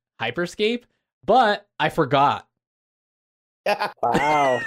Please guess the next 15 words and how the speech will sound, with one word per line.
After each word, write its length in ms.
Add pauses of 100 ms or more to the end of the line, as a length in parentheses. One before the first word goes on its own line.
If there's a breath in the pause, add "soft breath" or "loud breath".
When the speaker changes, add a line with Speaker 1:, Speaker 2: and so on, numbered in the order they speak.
Speaker 1:
<laughs> 100
That's 480
how 220
bad 300
it 100
is. 320 (320)
<laughs> 1600 (840)
Speaker 2:
"Hey, 140
Ben, 240
remember 360
that 160
game?" 520
Oh, 220
damn, 300
I, 120